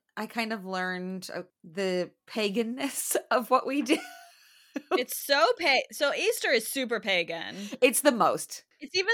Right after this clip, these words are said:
Speaker 2: the word Easter is from, like, Ostra, like
Speaker 1: Oi-
Speaker 2: the go-, a goddess
Speaker 1: Uh-huh.
Speaker 2: or something. I'm probably saying it wrong, but it's like
Speaker 1: Fertility goddess
Speaker 2: Yeah.
Speaker 1: and
Speaker 2: So, like, it's like we're barely pretending this is about Jesus.
Speaker 1: And I think I would just respect everybody a lot more if we said that.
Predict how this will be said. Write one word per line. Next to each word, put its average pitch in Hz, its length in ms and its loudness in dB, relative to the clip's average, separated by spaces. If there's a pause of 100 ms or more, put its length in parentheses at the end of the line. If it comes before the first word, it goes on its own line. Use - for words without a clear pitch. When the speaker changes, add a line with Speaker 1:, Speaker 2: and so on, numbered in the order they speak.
Speaker 2:
the 285 120 6
word 220 760 4
Easter 233 420 -2
is 170 140 -2
from, 202 220 -6
like, 180 260 -4
Ostra, 196 500 -2
like 202 120 2
Speaker 1:
Oi- - 20 0
Speaker 2:
the 190 80 -6
go-, 175 180 -4
a 190 80 -2
goddess 214 800 2
Speaker 1:
Uh-huh. 220 460 4 (160)
Speaker 2:
or 185 120 -8
something. 190 520 -10
I'm 208 120 -2
probably 180 260 -10
saying 165 180 -10
it - 40 -10
wrong, 160 120 -10
but 151 160 -8
it's - 100 -18
like - 200 -14
Speaker 1:
Fertility 240 500 0
goddess 165 500 2
Speaker 2:
Yeah. 254 320 4
Speaker 1:
and 156 240 -10 (220)
Speaker 2:
So, 277 240 4
like, 285 220 2
it's - 260 -8
like 392 160 0
we're 349 100 -4
barely 214 600 0
pretending 170 520 -4
this 156 160 -12
is 147 80 -16
about - 200 -12
Jesus. - 520 -14
Speaker 1:
And 285 120 6
I 339 100 2
think 453 280 -4
I 523 180 0
would 466 120 4
just 311 400 -2 (120)
respect - 680 -2 (100)
everybody 196 560 0
a 180 80 2
lot 170 240 2
more 190 200 2
if 185 100 -6
we 170 120 0
said - 420 -4
that. - 320 -2